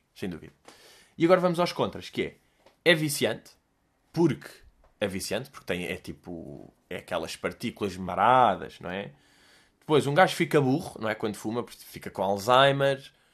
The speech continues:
ah, <laughs> não Alzheimer logo, mas tipo, um gajo esquece mais das merdas, fica lento, porque aquilo atrasa o, ah, porra, como é que se chama? Tipo, a, a bombeação de sangue. Portanto, um gajo,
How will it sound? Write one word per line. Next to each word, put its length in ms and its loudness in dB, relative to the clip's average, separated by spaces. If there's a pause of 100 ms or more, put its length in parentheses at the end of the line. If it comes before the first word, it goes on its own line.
(440)
ah, 380 4 (200)
<laughs> 200 -20
não 180 4
Alzheimer 400 6
logo, 240 4
mas 180 -10
tipo, 200 -14
um 40 -8
gajo 160 -2
esquece 300 -6
mais 160 -2
das 120 -10
merdas, 340 0
fica 260 -6
lento, 440 0
porque 100 -20
aquilo 240 -4
atrasa 640 0
o, 340 -8 (580)
ah, 540 -6 (1160)
porra, 220 -12
como 140 -10
é 40 -8
que 80 -14
se 60 -10
chama? 280 -10 (260)
Tipo, 640 -8 (400)
a, 60 -2
a 420 -2
bombeação 800 2
de 80 -6
sangue. 400 0 (1300)
Portanto, 300 -12
um 40 -10
gajo, 220 -6